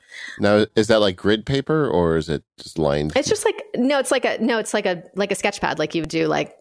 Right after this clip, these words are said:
Speaker 2: you know, a pencil drawing on or something, like a Strathmore sketchbook. Um, and then I have this, um, really cool little pad that I love.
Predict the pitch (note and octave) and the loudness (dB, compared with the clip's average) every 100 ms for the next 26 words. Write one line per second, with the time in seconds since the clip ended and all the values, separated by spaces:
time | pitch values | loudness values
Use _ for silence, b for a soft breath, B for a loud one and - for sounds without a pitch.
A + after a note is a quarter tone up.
0 | _ E3 D3+ B2 - - D#3+ - E3 D#3 | _ -2 0 -2 -4 -4 -2 -2 0 0
1 | D3 C#3+ C3 C#3 A#2+ E3+ - E3 D3 C#3+ | 0 0 0 0 -2 -2 -2 -2 -2 -2
2 | D#3 D3+ D3+ - F3+ D3+ - E3 D#3+ D3 | -2 -2 -2 -2 0 -2 -2 0 0 0
3 | D3 - - - - - - _ B B | -2 -2 -4 -4 -6 -6 -14 _ B B
4 | B B B B F#3 E3+ E3 D#3 D#3 - | B B B B -2 0 0 -2 -4 -2
5 | F#3+ G3 A3+ A3+ F#3+ E3+ F3 D#3+ - - | 0 2 0 0 0 0 0 0 -2 -2
6 | E3+ E3 D#3+ E3+ F#3 A#3 B3+ - G3+ F#3+ | 0 0 0 -2 0 0 0 0 0 2
7 | E3 D#3 - D#3+ E3 E3 D#3+ D#3+ E3 E3 | 0 -2 -4 -2 -2 -2 0 0 0 0
8 | E3 D#3 | 0 -4